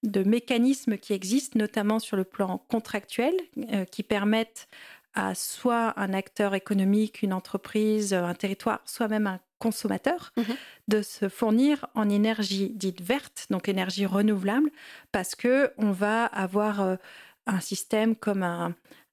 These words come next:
Speaker 1: un, ah, alors, faut que je traduise, Power Purchase Agreement, <laughs> donc
Speaker 2: Un
Speaker 1: un
Speaker 2: contrat d'achat.
Speaker 1: un contrat d'achat
Speaker 2: <laughs>
Speaker 1: d'électricité,
Speaker 2: D'électricité.
Speaker 1: tout simplement, <laughs> euh, verte, donc
Speaker 2: Ouais.
Speaker 1: renouvelable, qui va être signé entre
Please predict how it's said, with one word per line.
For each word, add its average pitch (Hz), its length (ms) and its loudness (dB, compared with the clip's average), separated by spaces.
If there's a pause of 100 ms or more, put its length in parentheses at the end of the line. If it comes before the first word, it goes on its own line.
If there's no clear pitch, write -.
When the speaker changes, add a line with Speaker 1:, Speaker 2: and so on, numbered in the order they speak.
Speaker 1:
un, 165 680 -4
ah, - 20 -10
alors, 175 140 -2 (240)
faut - 160 -16
que 202 60 -2
je 196 80 -4
traduise, 214 540 -2 (100)
Power 214 320 0
Purchase 196 380 -2
Agreement, 226 440 2 (140)
<laughs> 220 580 0
donc 202 340 -2
Speaker 2:
Un 202 120 2
Speaker 1:
un 185 60 0
Speaker 2:
contrat 247 300 0
d'achat. 226 280 -2
Speaker 1:
un 226 100 0
contrat 269 380 2
d'achat 247 480 2
Speaker 2:
<laughs> - 0 -
Speaker 1:
d'électricité, 247 680 2
Speaker 2:
D'électricité. 220 200 4
Speaker 1:
tout 269 140 0
simplement, 233 600 2 (320)
<laughs> 294 1160 2
euh, 202 340 4
verte, 202 540 -2
donc 202 140 2
Speaker 2:
Ouais. 208 60 2
Speaker 1:
renouvelable, 233 680 2
qui 240 180 0
va 190 120 4
être 220 320 2
signé 214 560 2
entre 190 340 0